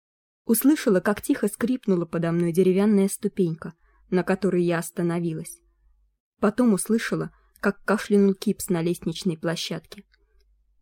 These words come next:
Где-то на улице хлопнула дверь. Что-то тихо насвистывал себе под нос Джордж на кухне.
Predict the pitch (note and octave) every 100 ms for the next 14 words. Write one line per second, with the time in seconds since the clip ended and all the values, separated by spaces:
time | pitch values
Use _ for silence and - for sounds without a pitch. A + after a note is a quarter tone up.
0 | _ F#3 F3 F#3 F3+ F3 E3+ A3+ F#3+ -
1 | - F3+ F3 F#3 F3 E3 D#3+ - _ _
2 | _ _ _ _ - - C4 A#3+ - B3+
3 | F#3+ F3+ - G#3+ - F3+ E3 - F3+ G3
4 | F3+ F3 G3+ D#3+ G#3 F3+ - F3+ E3 -
5 | E3+ -